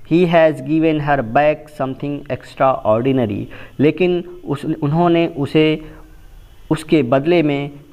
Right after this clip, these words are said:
कुछ अलग वस्तु या प्रतिभा दी है। What we hear,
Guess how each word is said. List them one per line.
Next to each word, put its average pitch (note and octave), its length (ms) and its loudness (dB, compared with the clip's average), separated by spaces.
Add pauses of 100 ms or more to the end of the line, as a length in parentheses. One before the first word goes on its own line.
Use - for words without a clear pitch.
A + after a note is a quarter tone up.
कुछ E3+ 220 0 (220)
अलग F#3 280 4
वस्तु C#3+ 560 -4 (280)
या B2+ 120 4
प्रतिभा C#3 800 0 (120)
दी C3+ 320 2
है। G2+ 360 -2 (460)
What D#3 360 2
we E3+ 260 -4
hear, F#3 340 2